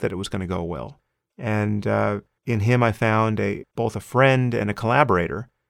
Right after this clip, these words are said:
but I'm sorry to say he strikes me as a, a rare person, and we need a hundred million people just like him.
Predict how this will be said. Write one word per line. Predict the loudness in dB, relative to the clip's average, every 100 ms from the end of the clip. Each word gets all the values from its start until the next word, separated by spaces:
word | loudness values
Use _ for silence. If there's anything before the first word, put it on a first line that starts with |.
| _
but | -6
I'm | -4
sorry | 4 8 8
to | 6
say | 2
he | 0
strikes | -4 0 0 0 -4
me | -4
as | -2 -4 -2
a, | -2 0 -2 -4 -8 _ _ _
a | -6
rare | 2 4 6 4
person, | 4 0 0 -4 -12 -18 _ _
and | -6 -2
we | -2
need | 0 0 -2 -4 -8 -14 _ -10
a | -8
hundred | 0 2 2
million | 0 0 0 -2
people | -4 -6 -8 -8 _ _ _
just | -6 -4
like | -6 -6
him. | -8